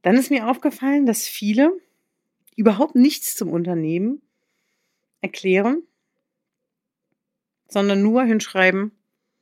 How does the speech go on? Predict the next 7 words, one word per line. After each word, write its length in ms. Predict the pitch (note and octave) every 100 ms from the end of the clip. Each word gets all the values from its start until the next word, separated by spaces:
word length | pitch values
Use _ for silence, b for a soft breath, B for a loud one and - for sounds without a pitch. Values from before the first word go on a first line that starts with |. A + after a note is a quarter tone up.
| _
welche 200 | F3+ F3+
Ausbildungsberufe 760 | D#3 - E3 D#3 D#3 _ E3 D#3+
sie 140 | D3 -
ausbilden. 540 | - - C#3+ E3 E3 _ _ _ _ _ _ _ _ _
Und 220 | F#3 F3
die 80 | F3
Webseite. 540 | D3 - D#3 D3+ E3